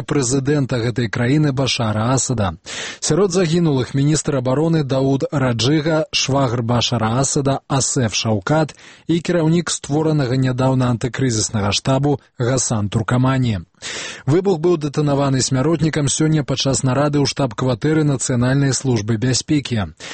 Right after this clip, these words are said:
Паводле дадзеных блізкаўсходняга карэспандэнта тэлеканалу C N N,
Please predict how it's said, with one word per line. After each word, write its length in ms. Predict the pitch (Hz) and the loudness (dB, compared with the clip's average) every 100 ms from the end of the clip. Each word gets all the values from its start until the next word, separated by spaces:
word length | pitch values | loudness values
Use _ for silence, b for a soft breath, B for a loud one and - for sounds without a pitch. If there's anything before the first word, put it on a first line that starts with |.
| B - | B -4
Паводле 400 | 131 127 120 120 | 0 0 0 0
дадзеных 480 | 135 135 143 110 | 0 2 0 0
блізкаўсходняга 800 | 127 127 - 127 - 143 131 120 | -2 -2 0 -2 0 0 0 -2
карэспандэнта 800 | 113 123 117 127 120 131 127 131 | -2 -2 -2 0 0 0 0 -2
тэлеканалу 640 | 131 120 110 120 113 110 98 | -2 -2 -2 0 0 0 0
C 240 | - 107 | 0 0
N 80 | 110 | 2
N, 160 | 147 | 2